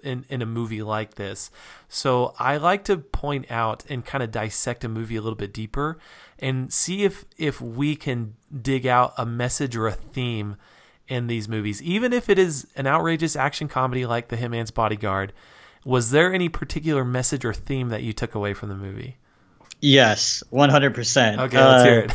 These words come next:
Speaker 2: Uh,
Speaker 1: it. <laughs>
Speaker 2: I think most of our problems in society and in relationships,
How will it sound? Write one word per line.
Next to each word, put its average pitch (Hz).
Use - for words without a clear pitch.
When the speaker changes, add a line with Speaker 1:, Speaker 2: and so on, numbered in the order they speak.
Speaker 2:
Uh, 170
Speaker 1:
it. 156
<laughs> -
Speaker 2:
I 143
think 190
most 139
of 147
our 143
problems 117
in 131
society 147
and 113
in 110
relationships, 143